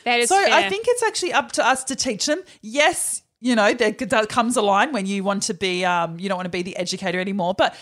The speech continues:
Speaker 2: I think it's, eh, the way we bang on about like, "Oh, you don't know where the clit is? Well, fuck you." It's like, eh,
Speaker 1: Yeah.
Speaker 2: they don't own one. Where we look at it and touch it, I mean, for me, daily.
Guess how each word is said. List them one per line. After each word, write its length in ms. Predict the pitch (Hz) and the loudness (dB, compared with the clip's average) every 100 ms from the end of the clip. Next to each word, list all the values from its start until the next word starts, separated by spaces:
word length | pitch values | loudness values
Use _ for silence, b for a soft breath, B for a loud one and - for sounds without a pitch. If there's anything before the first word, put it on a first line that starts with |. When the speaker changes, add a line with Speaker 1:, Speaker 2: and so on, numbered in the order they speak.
| B 302 | B -4
Speaker 2:
I 40 | |
think 220 | 349 403 | -4 -4
it's, 280 | 427 427 - | -4 -4 -10
eh, 180 | 330 - 71 - 196 | -10 -14 -18 -20 -10
the 80 | 294 | -4
way 220 | 254 311 | 2 2
we 100 | 359 | 0
bang 300 | 220 214 233 | 2 2 4
on 160 | 226 226 | 0 0
about 320 | 220 226 190 | 0 2 2
like, 180 | 196 185 B - - | 0 -2 B -4 2
"Oh, 80 | 208 | 2
you 180 | 185 | 2
don't 160 | 214 269 | -2 0
know 140 | 269 247 | 0 0
where 80 | |
the 100 | 220 | -2
clit 280 | - - 202 | -4 -4 0
is? 180 | 254 320 | 0 0
Well, 80 | 233 | -4
fuck 420 | - 254 247 - | 0 0 0 -6
you." 300 | 233 262 165 | -2 -2 -4
It's 200 | 220 - | -8 -4
like, 180 | 254 233 | -2 0
eh, 280 | 214 214 214 | 0 0 0
Speaker 1:
Yeah. 60 | 208 | 2
Speaker 2:
they 120 | 349 | 4
don't 200 | 453 - | 4 4
own 260 | 254 294 320 | 2 2 2
one. 200 | 330 427 381 | 2 2 2
Where 160 | 277 269 | 2 2
we 200 | 370 392 | -2 -4
look 160 | 349 | -6
at 80 | 349 | -4
it 100 | 349 | -2
and 120 | 247 | -4
touch 280 | 247 339 339 | -2 -2 0
it, 240 | 359 - _ _ - | -4 -6 _ _ -2
I 100 | 269 | 0
mean, 260 | 294 262 | 0 -2
for 160 | - 247 | -4 -2
me, 240 | 330 302 | 0 0
daily. 480 | 254 320 427 220 | 2 2 2 -2